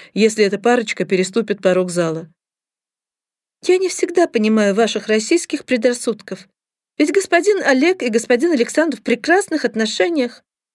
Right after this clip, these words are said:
Почему мы не можем зайти в зал?» возмутилась Наталья Гончарова, снова завязывая платок.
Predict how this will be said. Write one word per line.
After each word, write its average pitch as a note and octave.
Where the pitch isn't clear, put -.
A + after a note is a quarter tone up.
Почему F4+
мы E4
не C4+
можем C4
зайти B3
в G#3+
зал?» A3
возмутилась A3+
Наталья A#3+
Гончарова, A#3+
снова C4+
завязывая A3
платок. G#3